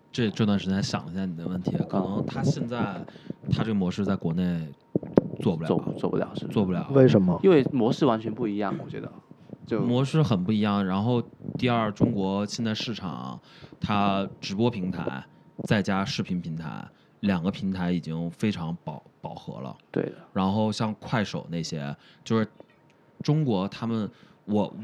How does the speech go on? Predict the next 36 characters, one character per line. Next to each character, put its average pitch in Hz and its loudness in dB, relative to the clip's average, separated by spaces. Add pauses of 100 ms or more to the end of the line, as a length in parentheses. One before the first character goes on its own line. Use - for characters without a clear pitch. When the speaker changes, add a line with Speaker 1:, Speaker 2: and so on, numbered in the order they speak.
Speaker 1:
我 95 2
个 185 2
人 95 0
感 87 -6
觉 76 -8 (440)
是 - -4
很 87 -4
喜 - -8
欢 95 -2
那 101 -2
种 80 -10
比 87 -10
较 90 -6 (380)
快 131 2
一 80 -4
些 76 -10
的， 65 -10 (440)
呃， 64 -8 (280)
内 110 0
容 82 -6
模 78 -12
式 - -14
的， 57 -16 (600)
像 110 -6
快 110 -4
手 - -10
那 78 -12
些。 80 -4
Speaker 2:
啊， - -6
比 64 -10
较 98 4
短 92 0
的。 92 -12
Speaker 1:
比 104 -2
较 117 2
短 - -4